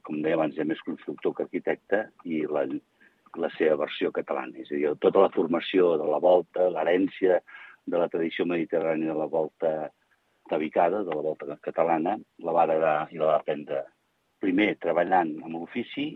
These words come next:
i després hi va integrar tot el tema del ferro, i que, i aquí hi havia un coneixement teòric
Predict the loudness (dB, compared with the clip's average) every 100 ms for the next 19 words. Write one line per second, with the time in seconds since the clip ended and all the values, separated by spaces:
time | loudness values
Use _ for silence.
0 | -8 -4 -4 -6 -2 0 0 -4 -20 -20
1 | _ -20 _ -6 -4 -4 -4 -2 0 -2
2 | -4 -6 -6 -6 -4 -6 0 0 0 -2
3 | -12 _ _ _ _ _ _ _ -14 -6
4 | -4 -4 -6 -8 -10 -10 -10 -8 -8 -6
5 | -6 -6 0 2 2 0